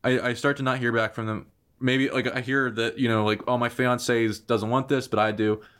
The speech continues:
Um, or, you know, uh, you know, "We're gonna, you know, we're gonna work things over with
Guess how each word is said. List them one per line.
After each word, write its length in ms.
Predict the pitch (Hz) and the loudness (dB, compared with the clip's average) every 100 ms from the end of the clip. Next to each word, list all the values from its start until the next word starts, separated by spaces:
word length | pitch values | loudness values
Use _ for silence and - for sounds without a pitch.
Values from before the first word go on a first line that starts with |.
| _ _ _ | _ _ _
Um, 500 | - 110 110 98 90 - _ _ _ - | -4 -2 0 -2 -4 -8 _ _ _ -2
or, 260 | 107 110 | 2 2
you 100 | 123 | 2
know, 280 | 120 110 98 - | 0 0 -2 -2
uh, 460 | 117 110 101 95 87 - _ _ _ _ _ _ | -2 2 2 0 -4 -12 _ _ _ _ _ _
you 140 | 113 110 | 0 2
know, 100 | 107 | 2
"We're 140 | 113 | 2
gonna, 240 | 117 107 - | 0 -4 -2
you 140 | 123 120 | 0 2
know, 280 | 107 104 - | 2 0 -2
we're 140 | 123 113 | 0 2
gonna 120 | 110 | 2
work 160 | 110 | 0
things 240 | - 113 107 | -2 -2 0
over 320 | 110 110 107 | 2 2 2
with 120 | 104 | 0